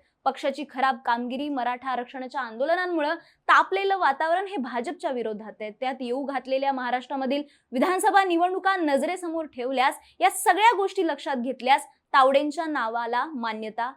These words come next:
मिळू शकते. याच यादीमध्ये तिसरं नाव म्हणजे सुनील बन्सल यांच्याबद्दल बोलायचं झाल्यास, सुनील बन्सल हे सध्याला भाजपचे राष्ट्रीय सरचिटणीस आहेत. ते राष्ट्रीय स्वयंसेवक संघाचे माजी प्रचारक देखील राहिलेले आहेत. अमित शहा यांचे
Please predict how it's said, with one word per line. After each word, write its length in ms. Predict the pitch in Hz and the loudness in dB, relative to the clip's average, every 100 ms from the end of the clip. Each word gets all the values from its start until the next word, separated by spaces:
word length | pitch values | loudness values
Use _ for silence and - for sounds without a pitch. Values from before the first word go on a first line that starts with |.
| _ | _
मिळू 220 | 254 294 | -4 -4
शकते. 300 | 262 220 - 220 - - | -4 -8 -8 -10 -10 -8
याच 320 | 254 339 415 415 | 4 6 6 4
यादीमध्ये 480 | 392 359 403 403 415 | 2 2 0 -2 -4
तिसरं 320 | 370 359 415 | -4 -2 0
नाव 220 | 392 349 392 | 4 4 4
म्हणजे 300 | 349 311 381 - _ | 0 -2 -6 -12 _
सुनील 420 | - 359 381 392 | -2 0 0 -2
बन्सल 560 | 285 277 269 262 277 190 - _ | 0 -2 -2 -4 -4 -4 -8 _
यांच्याबद्दल 520 | 277 320 349 415 440 | 0 2 2 0 0
बोलायचं 420 | 392 370 349 349 370 | 0 2 2 0 -4
झाल्यास, 580 | 330 277 247 302 - | -6 0 0 -2 -6
सुनील 280 | 359 349 392 | -4 0 2
बन्सल 500 | 403 294 302 294 349 | 2 0 -4 -4 -4
हे 140 | 339 349 | -4 -6
सध्याला 440 | 359 247 277 311 | -4 -4 -2 -2
भाजपचे 460 | 311 269 240 262 330 | -2 -4 -4 -6 -4
राष्ट्रीय 420 | 262 240 - 302 - _ _ | -4 -6 -8 -8 -8 _ _
सरचिटणीस 720 | - 339 277 359 285 262 233 | 0 0 0 -6 -6 -6 -6
आहेत. 120 | 196 - _ - | -8 -10 _ -2
ते 80 | 269 | 2
राष्ट्रीय 340 | 269 262 320 | 2 0 -8
स्वयंसेवक 520 | 302 294 285 277 302 | -8 -10 -10 -10 -12
संघाचे 420 | 294 262 254 254 285 | -10 -10 -10 -10 -8
माजी 280 | 254 233 | -6 -8
प्रचारक 460 | 269 233 220 254 277 | -8 -8 -8 -6 -6
देखील 340 | 262 277 302 | -6 -8 -8
राहिलेले 380 | 294 294 277 269 | -4 0 2 2
आहेत. 120 | 277 - - - | 0 -4 -16 2
अमित 220 | 311 403 453 | 4 6 4
शहा 320 | - 359 392 | 2 2 2
यांचे 280 | 370 359 | 0 -2